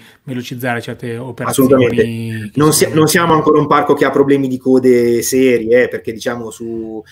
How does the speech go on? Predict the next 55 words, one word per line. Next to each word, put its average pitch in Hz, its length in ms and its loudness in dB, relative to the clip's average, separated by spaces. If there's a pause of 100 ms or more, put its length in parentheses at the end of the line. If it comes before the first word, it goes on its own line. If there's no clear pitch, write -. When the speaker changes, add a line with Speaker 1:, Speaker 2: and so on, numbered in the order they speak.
(160)
Speaker 2:
su, - 140 -20
come 135 160 -4
dire, 120 380 0
rapportando 143 580 0
i - 20 2
nostri 143 280 2
volumi 147 500 4
con 143 140 0
il 143 40 0
numero 143 160 0
di 139 80 2
attrazioni 139 520 0
e - 20 0
le 139 80 2
esperienze, 139 800 0 (160)
oggi 139 280 -2
non 135 160 -4
è 131 140 2
un 123 160 -4
grandissimo, 123 540 -8
diciamo, 117 580 -14 (160)
problema. 135 320 -2
Speaker 1:
Io, 147 100 -2
Speaker 2:
Però 147 320 2 (360)
Speaker 1:
io 165 140 -2
non 165 100 -2
ho 156 80 0
mai 151 160 0
fatto, 156 640 -2
forse 156 340 -6
l'unica 139 220 -4
attrazione 139 280 -6
che 135 80 -8
ho - 20 -12
fatto 135 120 -4
un 131 120 -4
po' 127 60 -8
più 151 80 -2
di 135 120 -2
fila 147 240 -4
è - 20 -6
stata... 127 400 -8 (1200)
Inferno, 127 680 -2
mi 120 100 -4
sembra 120 320 -6
di 120 60 -4
ricordare, 117 720 -8
un, 104 260 -10
una 117 120 -14
ventina 113 320 -8
di 113 100 -6
minuti, 113 500 -8
ecco, 113 220 -16
mi, 123 60 -18
Speaker 2:
Quindi 120 560 -18